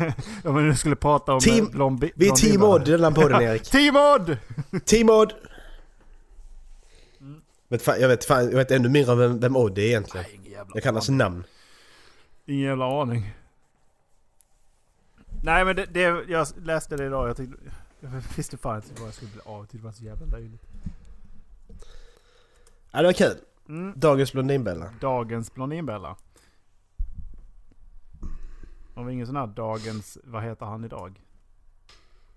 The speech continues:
Speaker 2: Har vi det? Vad heter Eminem idag? Heter han Eminem fortfarande? Han heter Marshall. Har Eminem tre barn?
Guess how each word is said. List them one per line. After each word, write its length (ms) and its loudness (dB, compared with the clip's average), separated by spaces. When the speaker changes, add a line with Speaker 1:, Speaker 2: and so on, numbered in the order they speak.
Speaker 2:
Har 120 -12
vi 100 -6
det? 100 -6
Vad 120 -4
heter 160 -4
Eminem 380 -2
idag? 220 -4
Heter 260 -6
han 80 -4
Eminem 280 2
fortfarande? 400 -2
Han 100 -2
heter 140 -6
Marshall. 520 -8
Har 120 -8
Eminem 260 4
tre 380 2
barn? 320 0